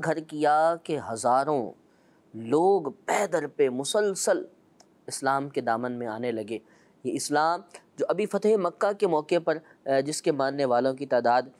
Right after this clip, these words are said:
دس سے بیس ہزار کے بیچ تھی، اب انہی کی تعداد آخری حجت الوداع کے موقع پر سوا لاکھ سے زائد ہو جاتی ہے، سوا لاکھ کے آس پاس ہو جاتی ہے۔ یہ حضور کے اخلاق ہی کی تعلیم تھی۔ نبی پاک علیہ السلام کے مبارک اخلاق ہی تو تھے۔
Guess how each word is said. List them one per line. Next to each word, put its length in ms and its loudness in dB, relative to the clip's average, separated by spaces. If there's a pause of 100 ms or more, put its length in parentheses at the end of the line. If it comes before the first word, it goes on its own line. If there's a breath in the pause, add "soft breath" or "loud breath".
(200)
دس 200 -2
سے 180 2
بیس 260 -4
ہزار 280 2
کے 160 -8
بیچ 360 -10
تھی، 180 -10 (420 soft breath)
اب 220 0 (280)
انہی 260 2
کی 120 -2
تعداد 440 2 (220)
آخری 540 0
حجت 280 -2
الوداع 380 0
کے 140 -8
موقع 340 -6
پر 140 0 (360 soft breath)
سوا 280 2
لاکھ 300 0
سے 100 -6
زائد 300 -2
ہو 120 -8
جاتی 380 -8
ہے، 100 -8
سوا 260 -2
لاکھ 260 -4
کے 100 -6
آس 220 -4
پاس 240 -4
ہو 80 -8
جاتی 380 -6
ہے۔ 120 0
یہ 100 -2
حضور 280 -4
کے 180 -10
اخلاق 640 0
ہی 60 -6
کی 160 -6
تعلیم 340 0 (100)
تھی۔ 120 -20 (520 soft breath)
نبی 140 -2
پاک 300 2
علیہ 120 2
السلام 340 0
کے 100 -6
مبارک 340 2
اخلاق 560 0
ہی 120 -4
تو 160 0
تھے۔ 220 2